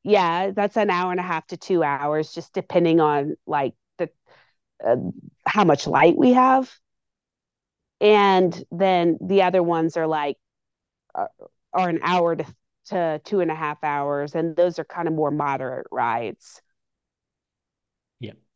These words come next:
Speaker 2: Okay. So you're getting maybe ten to fourteen hours a week, depending on how long those rides are. So what, what's your total
Speaker 1: Yep.
Speaker 2: total hours per week? Do you, do you know what that looks like?
Speaker 1: I th-, I would, yeah. So I, a, a big week for me is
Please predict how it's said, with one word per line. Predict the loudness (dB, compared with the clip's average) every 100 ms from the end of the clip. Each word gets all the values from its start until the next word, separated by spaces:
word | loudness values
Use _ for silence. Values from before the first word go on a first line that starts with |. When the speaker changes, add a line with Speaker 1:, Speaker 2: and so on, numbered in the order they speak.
| -18
Speaker 2:
Okay. | -12 -12
So | -8 -8
you're | -4
getting | -4 -4 -2
maybe | 0 0 -2 -4 -6 -10 -16 -12
ten | -4 -4 -4
to | -6
fourteen | 0 0 2 -2 -4 -10 _ _ _ -4
hours | 0 2 2
a |
week, | 0 0
depending | -4 -2 -2
on | -2
how | -2 -2
long | -2 -2
those | -4 -2
rides | -2 -2 0
are. | -4
So | -2 0
what, | 0 0
what's | -2 -4
your | -6
total | -4 -2 -2 -2 -6 _ 0
Speaker 1:
Yep. | 2 2 -2 _ _ -4
Speaker 2:
total | -2 0 0
hours | 0 0 -2
per | -4 -6
week? | -4 -6 -8
Do | -10
you, | -10 -10
do | -6
you | -2
know | -2
what | -2
that | -4
looks | -2 -2
like? | -2 -2 2
Speaker 1:
I | 2
th-, | 2 2
I | 4 6
would, | 8 6 6 4
yeah. | 6 6 6 4
So | 4 6 6
I, | 4 4 4
a, | 4 4
a | 2
big | 4 2 2
week | 2 0 -2
for | -2 0
me | 2 2 4 4 2 2
is | 0 -2